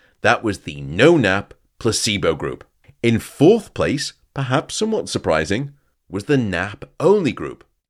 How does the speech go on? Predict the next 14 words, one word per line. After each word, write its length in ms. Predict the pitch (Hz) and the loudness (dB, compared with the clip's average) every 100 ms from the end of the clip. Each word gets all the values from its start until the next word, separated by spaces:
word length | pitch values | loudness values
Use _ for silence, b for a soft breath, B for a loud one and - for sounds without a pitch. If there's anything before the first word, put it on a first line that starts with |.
| _ _ - | _ _ 0
But 160 | 143 | 2
perhaps 400 | 165 151 208 - | 2 -2 -2 0
not 260 | 147 170 - | 4 4 2
surprising, 460 | - 104 87 85 | -4 0 0 0
because 240 | 104 113 117 | -6 -2 2
don't 240 | 147 170 | 2 0
forget 320 | 156 135 92 | 0 0 2
they're 100 | 85 | 0
testing 500 | 98 - 120 - 151 | -2 -4 -10 -8 -2
them 140 | 120 95 | -2 -2
soon 460 | - - 151 139 123 | -6 -6 0 0 0
after 320 | 107 120 - | -2 -2 -2
waking 460 | 101 92 90 85 87 | -2 -2 -4 -4 -2
up, 260 | 175 117 | 0 -2